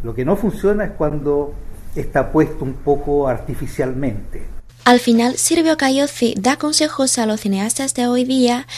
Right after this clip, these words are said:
Speaker 2: de cómo debería enfrentar el desafío, tal como la internacionalización del rodaje de una película, las preferencias de los espectadores o en el mercado del cine,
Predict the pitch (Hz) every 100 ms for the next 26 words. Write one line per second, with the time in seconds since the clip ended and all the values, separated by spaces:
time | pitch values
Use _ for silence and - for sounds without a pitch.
0 | - 214 208 240 269 311 277 226 214 214
1 | 208 196 190 185 226 254 247 220 214 208
2 | 220 208 - 190 185 185 190 190 185 185
3 | - - - - 220 220 220 220 214 208
4 | 220 208 202 208 208 - 302 311 214 196
5 | 185 196 196 247 247 247 247 208 226 -
6 | 220 220 269 - - - - 233 - 247
7 | 247 254 294 320 - 226 208 196 190 202
8 | 196 - 190 196 214 247 285 - - -
9 | - 285 349 320 240 202 202 196 196 202
10 | - 269 233 170